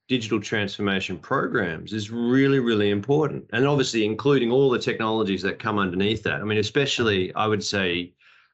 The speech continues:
um, digitization of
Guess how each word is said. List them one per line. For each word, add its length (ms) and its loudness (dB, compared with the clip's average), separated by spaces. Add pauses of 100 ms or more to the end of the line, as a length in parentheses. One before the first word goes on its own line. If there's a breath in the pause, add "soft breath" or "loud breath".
um, 480 -4 (140)
digitization 1120 0
of 420 -6